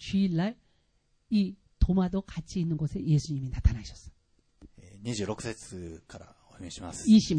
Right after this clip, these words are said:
Speaker 1: 육 절.
Speaker 2: 八日のうちに、弟子たちはまた室内におり、
Speaker 1: 여드레를 지나서 제자들이 다시 집 안에 있을 때에도
Speaker 2: 토마스も彼らと一緒にいた。
Speaker 1: 도마도 함께 있고,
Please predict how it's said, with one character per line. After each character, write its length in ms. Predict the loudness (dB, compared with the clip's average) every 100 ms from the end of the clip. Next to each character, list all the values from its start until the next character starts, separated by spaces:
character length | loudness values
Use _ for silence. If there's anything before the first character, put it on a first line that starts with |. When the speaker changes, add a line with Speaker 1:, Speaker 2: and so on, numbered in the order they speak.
| 0
Speaker 1:
육 120 | -4 -6
절. 300 | -10 -10 -12 -20 _ _ _ _ _ _ _ _ _ _ -2
Speaker 2:
八 200 | 4 4
日 140 | 4 0
の 80 |
う 60 | 0
ち 140 | -4
に、 180 | -8 -10 -18 _ -2
弟 140 | -2
子 60 | 0
た 120 | -2
ち 160 | -2
は 160 | -4 -2
ま 160 | -4 -2
た 240 | -2 -4 -8
室 340 | -8 -8 -4
内 220 | -2 -2
に 160 | -4 -6 -2
お 120 | 0
り、 200 | -2 -8 _ 10
Speaker 1:
여 180 | 10
드 80 | 12
레 140 | 8 6
를 180 | 4
지 140 | 2 2
나 80 | 2
서 380 | 2 0 -2 -8
제 140 | 0 2
자 160 | 4
들 100 | 2
이 120 | 0 2
다 140 | 0
시 300 | 0 -4 -6
집 360 | -4 -6 -4 -8 0
안 140 | 4
에 240 | 4 4 0 _ _ _ _
있 240 | -2 0
을 140 | -2 -2
때 260 | -6 -8
에 40 | -6
도 160 | -10 -14 _ _ _ _ _
Speaker 2:
토 160 | -4 -2
마 140 | -2
스 160 | -6 -6
も 240 | -6 -6 -12 -20 -10
彼 220 | -8 -6
ら 100 | -6
と 160 | -4 -6
一 60 |
緒 200 | -6 -8
に 160 | -8 -10
い 60 |
た。 220 | -12 -16 -18 -20 _ _ 2
Speaker 1:
도 140 | 4
마 160 | 6 4
도 180 | 2
함 220 | 0 -6 -6
께 160 | -6
있 100 | -8 -6
고, 260 | -8 -8